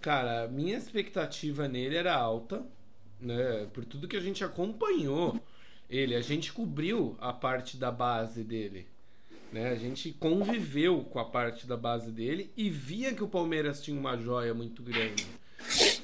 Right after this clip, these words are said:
você for lembrar mais ou menos, não era, acho que, o burburinho que tá tendo com o Endrick agora,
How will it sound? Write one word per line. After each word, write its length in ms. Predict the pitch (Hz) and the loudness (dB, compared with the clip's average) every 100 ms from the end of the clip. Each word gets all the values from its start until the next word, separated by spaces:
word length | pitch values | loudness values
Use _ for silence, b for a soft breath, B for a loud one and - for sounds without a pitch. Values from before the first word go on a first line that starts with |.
| - | -2
você 140 | 160 | 0
for 160 | 202 262 | 2 6
lembrar 420 | 202 170 151 151 | 6 6 4 4
mais 200 | 143 127 | 4 0
ou 80 | 123 | -2
menos, 360 | 147 196 160 156 | 0 0 0 0
não 180 | 190 226 | 2 2
era, 140 | 269 | 2
acho 120 | - | 0
que, 60 | 233 | -2
o 40 | |
burburinho 520 | 185 202 185 185 202 202 | 0 0 0 0 -2 -4
que 100 | - | -2
tá 180 | 180 175 | -2 2
tendo 260 | 185 185 | 4 2
com 280 | 185 196 185 | 2 0 2
o 40 | |
Endrick 520 | 143 127 107 - - - - - - - - | 2 0 -4 -8 -12 -14 -14 -14 -14 -14 -4
agora, 560 | 117 113 110 98 90 | -2 0 0 0 -6